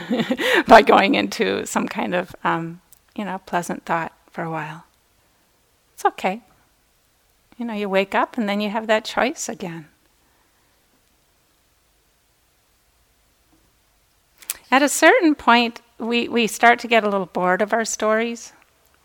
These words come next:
Um, it's like, kinda like, "Oh, I've done that one enough times, maybe."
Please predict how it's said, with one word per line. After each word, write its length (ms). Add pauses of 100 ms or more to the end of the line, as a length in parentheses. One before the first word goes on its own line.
Um, 500 (840)
it's 140
like, 160
kinda 260
like, 220
"Oh, 80
I've 240
done 200
that 200
one 160
enough 300
times, 440
maybe." 480